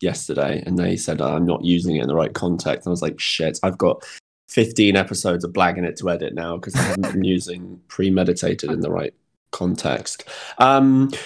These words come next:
so if someone comes into the room and then, like, they're in control of the situation, 'cause that, it's like when I was doing the filming job two weeks ago,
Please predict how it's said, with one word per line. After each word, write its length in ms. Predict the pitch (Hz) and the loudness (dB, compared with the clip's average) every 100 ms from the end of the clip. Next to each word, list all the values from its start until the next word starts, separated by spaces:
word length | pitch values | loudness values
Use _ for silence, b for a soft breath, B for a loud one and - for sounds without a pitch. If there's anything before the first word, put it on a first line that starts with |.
| B - | B 4
so 180 | 160 | 6
if 140 | 175 180 | 6 4
someone 280 | 190 180 165 | 2 2 2
comes 220 | 160 147 | 0 2
into 180 | 139 143 | -2 -2
the 100 | 131 | -2
room 360 | 143 147 117 | 4 4 4
and 120 | 113 117 | 4 2
then, 200 | 113 113 | 0 0
like, 280 | 113 - | -2 -2
they're 360 | 120 131 131 127 | 0 2 2 0
in 140 | 120 | -4
control 560 | 117 127 107 123 117 113 | -6 -6 -6 -2 0 0
of 60 | 104 | -2
the 80 | |
situation, 600 | 104 117 - 113 107 113 | -8 -10 -6 -4 -4 -6
'cause 140 | 104 110 | -12 -8
that, 120 | 123 135 | -8 -8
it's 160 | - | -4
like 200 | 165 175 | -2 -2
when 100 | 160 | -2
I 60 | 151 | -2
was 100 | 151 | -2
doing 160 | 143 135 | -4 -4
the 60 | |
filming 380 | - 135 127 117 | -4 -6 -6 -8
job 460 | 120 113 113 110 - | -4 -2 0 -4 -8
two 200 | - 117 | -8 -6
weeks 320 | 117 113 - | -6 -6 -12
ago, 420 | 98 85 80 90 | -8 -6 -6 -12